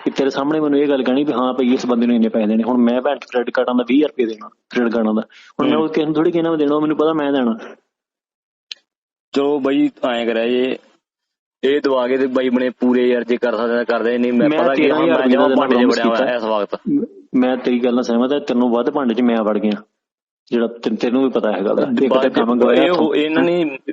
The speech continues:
Speaker 2: ਹੋ ਸਕਦਾ ਤੁਸੀਂ ਮੰਨ ਕੇ ਚੱਲ, ਇਹ ਨਾ ਸਮਝ ਲਿਆ ਜੇ ਵੀ ਹੁਣ ਜਾਣ ਲੱਗਾ ਤੇ ਪੈਸੇ ਲੈਣ ਮ-, ਲ-, ਐਂ ਕਰਦਾ ਤੁਸੀਂ ਭਲਾ ਕੋਈ ਵੀ ਬੰਦਾ ਘਰੇ ਪਿੰਡ ਭੇਜ
Speaker 1: ਉਹ
Speaker 2: ਕੇ ਪ-,
Speaker 1: ਯਾਰ,
Speaker 2: ਪੁੱਛ
Speaker 1: ਜੇ
Speaker 2: ਕਰ ਲਏ।
Speaker 1: ਤੇਰੀ ਥਾਂ ਕੋਈ ਹੋਰ ਬੰਦਾ ਹੁੰਦਾ ਨਾ, ਮੇਰੀ ਗੱਲ ਸੁਣ,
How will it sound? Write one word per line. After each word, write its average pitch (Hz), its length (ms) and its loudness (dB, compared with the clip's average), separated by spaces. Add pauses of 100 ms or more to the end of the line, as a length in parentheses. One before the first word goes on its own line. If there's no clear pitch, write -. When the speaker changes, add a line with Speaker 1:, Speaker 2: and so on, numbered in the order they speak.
(200)
Speaker 2:
ਹੋ 131 180 0
ਸਕਦਾ 139 240 0
ਤੁਸੀਂ 151 200 -2
ਮੰਨ 139 160 0
ਕੇ 135 60 -2
ਚੱਲ, 135 180 0
ਇਹ 147 140 2
ਨਾ 151 100 0
ਸਮਝ 139 240 -4
ਲਿਆ 147 100 0
ਜੇ 147 100 2
ਵੀ 143 220 0
ਹੁਣ 131 200 -4
ਜਾਣ 117 220 0
ਲੱਗਾ 113 200 -2
ਤੇ 117 80 0
ਪੈਸੇ 113 200 -4
ਲੈਣ 113 220 -4
ਮ-, 113 120 0
ਲ-, 120 300 -2 (140)
ਐਂ 113 100 -6
ਕਰਦਾ 127 200 -2
ਤੁਸੀਂ 151 260 -2
ਭਲਾ 147 160 -2
ਕੋਈ 160 220 0
ਵੀ 151 60 0
ਬੰਦਾ 139 220 -2
ਘਰੇ 135 220 -2
ਪਿੰਡ 151 260 -6
ਭੇਜ 165 220 0
Speaker 1:
ਉਹ 147 40 6
Speaker 2:
ਕੇ 131 120 4
ਪ-, 123 80 4
Speaker 1:
ਯਾਰ, 127 100 2
Speaker 2:
ਪੁੱਛ 120 140 -2
Speaker 1:
ਜੇ 123 100 2
Speaker 2:
ਕਰ - 100 2
ਲਏ। 127 120 2
Speaker 1:
ਤੇਰੀ 123 120 2
ਥਾਂ 123 200 -2
ਕੋਈ 123 180 -2
ਹੋਰ 127 160 2
ਬੰਦਾ 123 220 0
ਹੁੰਦਾ 110 220 0
ਨਾ, 120 120 0
ਮੇਰੀ 117 200 0
ਗੱਲ 104 120 0
ਸੁਣ, - 200 -8